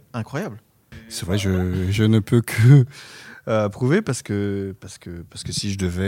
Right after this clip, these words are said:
Speaker 2: euh, faire un tuto à un copain, il faudrait, faudrait des mois, quoi. <laughs>
Speaker 1: Mais ouais, mais c'est ça. Mais comment, comment ça t'a pris
Speaker 2: Mm.
Speaker 1: de faire ce genre de choses ?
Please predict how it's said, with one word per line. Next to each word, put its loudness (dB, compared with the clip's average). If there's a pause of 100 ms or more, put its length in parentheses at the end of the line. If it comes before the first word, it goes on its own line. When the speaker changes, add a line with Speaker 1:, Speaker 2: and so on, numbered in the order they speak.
Speaker 2:
euh, -8 (240)
faire -8
un -6
tuto -6
à -4
un -12 (200)
copain, -14
il -20
faudrait, -20 (180)
faudrait -18
des -10
mois, -6
quoi. -8 (260)
<laughs> -18
Speaker 1:
Mais 2
ouais, 0
mais 2
c'est -4
ça. -6
Mais -4
comment, -8
comment -10
ça -12
t'a -6
pris -8
Speaker 2:
Mm. -4
Speaker 1:
de -6
faire -8
ce -10
genre -8
de -12
choses ? -14